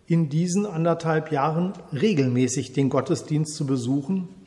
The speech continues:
damit sie sich eingewöhnen in das, was schon lange so ist, wie es ist im Gottesdienst. Es ist eine eigene Sprache,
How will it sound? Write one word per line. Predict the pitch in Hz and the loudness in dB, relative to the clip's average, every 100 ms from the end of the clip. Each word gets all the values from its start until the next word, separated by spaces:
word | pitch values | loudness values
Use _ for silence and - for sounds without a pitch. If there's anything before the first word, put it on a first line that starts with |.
| - _ _ _ _ _ - | -20 _ _ _ _ _ -2
damit | 151 185 | 0 2
sie | 208 180 | 0 0
sich | 190 254 | -2 -4
eingewöhnen | 214 220 175 139 113 120 120 120 131 | 2 4 6 4 4 2 2 0 -2
in | 127 | -2
das, | 135 175 - 160 | 0 -2 -4 -4
was | 170 - | -4 -4
schon | - 170 175 | -2 0 2
lange | 147 143 170 175 | 0 0 0 0
so | 147 156 202 | 0 0 0
ist, | 202 185 - - - - _ _ _ _ | -2 -4 -6 -12 -20 -20 _ _ _ _
wie | 156 160 | 0 0
es | 156 | 0
ist | 202 175 - - - _ _ _ - | -4 -6 -6 -10 -20 _ _ _ -6
im | 165 | -2
Gottesdienst. | 156 127 110 - 107 101 - - _ _ _ _ _ _ _ _ _ _ _ _ _ _ _ - - _ _ _ _ - | 0 -2 -6 -14 -16 -18 -20 -20 _ _ _ _ _ _ _ _ _ _ _ _ _ _ _ -20 -20 _ _ _ _ -2
Es | 180 | 2
ist | 226 220 | 2 2
eine | 190 214 165 | 0 0 2
eigene | 196 170 139 | 2 4 2
Sprache, | 127 - 123 123 - 131 | -2 -4 0 0 -2 -8